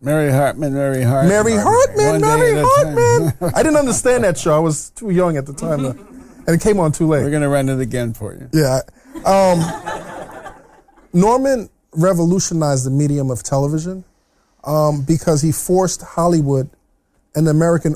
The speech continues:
Speaker 2: audience to deal with real issues, such as racism, poverty, um, child abuse, interracial relationships and marriages.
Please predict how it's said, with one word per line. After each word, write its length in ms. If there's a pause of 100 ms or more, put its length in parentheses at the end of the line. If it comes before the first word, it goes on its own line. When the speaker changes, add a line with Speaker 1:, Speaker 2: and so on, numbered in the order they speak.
Speaker 2:
audience 540
to 120
deal 400
with 360 (360)
real 380
issues, 600 (440)
such 300
as 360 (580)
racism, 680 (280)
poverty, 580 (580)
um, 260
child 340
abuse, 500 (340)
interracial 680 (100)
relationships 760
and 100
marriages. 560